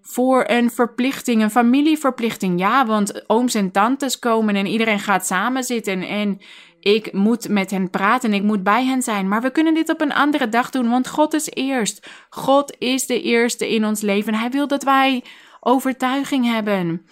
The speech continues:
En God geeft ons die overtuiging. Hij geeft ons zelf die overtuiging. En ik dank God, want vanaf de eerste dag dat ik de Bijbel begon te lezen, voelde ik die overtuiging. En ik was toen nog in een evangelische kerk, een evangelische gemeente,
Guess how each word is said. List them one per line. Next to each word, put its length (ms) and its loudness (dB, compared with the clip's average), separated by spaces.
En 200 0
God 300 -2
geeft 380 0
ons 200 0
die 200 0
overtuiging. 1080 -2
Hij 220 -2
geeft 420 0
ons 200 -2
zelf 240 -2
die 160 -2
overtuiging. 760 -2
En 100 -2
ik 160 -2
dank 320 2
God, 340 0
want 240 -2
vanaf 300 -2
de 160 -4
eerste 420 -2
dag 220 0
dat 160 -2
ik 120 -2
de 100 -2
Bijbel 320 0
begon 300 0
te 120 0
lezen, 720 0
voelde 460 2
ik 140 -2
die 160 0
overtuiging. 1160 -2
En 180 0
ik 160 -2
was 300 2
toen 140 0
nog 240 0
in 200 -2
een 120 -2
evangelische 840 -2
kerk, 420 0
een 80 -4
evangelische 580 -4
gemeente, 720 0